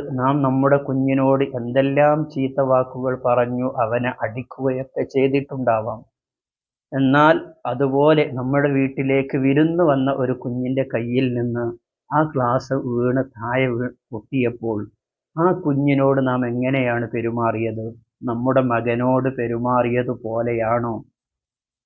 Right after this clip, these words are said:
ആ കുഞ്ഞിനോട് നിങ്ങൾ പെരുമാറിയത്? അല്ലല്ലോ. എന്തുകൊണ്ട് ഈ മാറ്റം നമ്മിലുണ്ടായി? ആ കുഞ്ഞിനോട് പറഞ്ഞത്, "സാരമില്ല മോനത് വിഷയം ബുദ്ധിമുട്ടാക്കണ്ട, കുഞ്ഞുങ്ങളല്ലേ, അങ്ങനെയൊക്കെ സംഭവിക്കുമെന്നായിരിക്കും."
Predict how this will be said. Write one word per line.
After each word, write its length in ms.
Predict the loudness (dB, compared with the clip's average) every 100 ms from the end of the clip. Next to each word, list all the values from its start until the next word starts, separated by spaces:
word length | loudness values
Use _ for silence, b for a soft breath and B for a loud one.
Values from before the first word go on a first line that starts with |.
| -4
ആ 100 | -4
കുഞ്ഞിനോട് 580 | -2 -2 -2 0 0 0
നിങ്ങൾ 220 | -2 -2
പെരുമാറിയത്? 800 | -2 -2 -4 -2 0 0 -2 -4 -8 -10 _ _ _ _ _ _ -12
അല്ലല്ലോ. 480 | -4 0 2 2 0 -4 _ -8
എന്തുകൊണ്ട് 520 | -2 2 2 2 0 -2 -2
ഈ 60 | -2 -2
മാറ്റം 540 | -4 -4 -6 -6 -6 -6 -10 _ _ _ -6
നമ്മിലുണ്ടായി? 760 | -2 0 0 0 4 4 4 -4 -12 _ _ _ 0
ആ 80 | 0
കുഞ്ഞിനോട് 540 | 2 0 0 2 2
പറഞ്ഞത്, 440 | 2 2 2 0 -2
"സാരമില്ല 640 | -4 0 2 0 -2 -4 -8 -12 _ _ -10
മോനത് 380 | -4 -2 0
വിഷയം 340 | -2 -2 -2 -4 -4
ബുദ്ധിമുട്ടാക്കണ്ട, 880 | -6 0 0 0 0 -2 -2 -6 -6 -10 _ _ _ _ -20 -10
കുഞ്ഞുങ്ങളല്ലേ, 800 | -2 0 2 2 2 2 0 -2 -6 -8
അങ്ങനെയൊക്കെ 460 | -4 0 0 0
സംഭവിക്കുമെന്നായിരിക്കും." 1400 | -2 -2 -2 0 0 0 -2 -2 -2 0 0 -2 -6 -8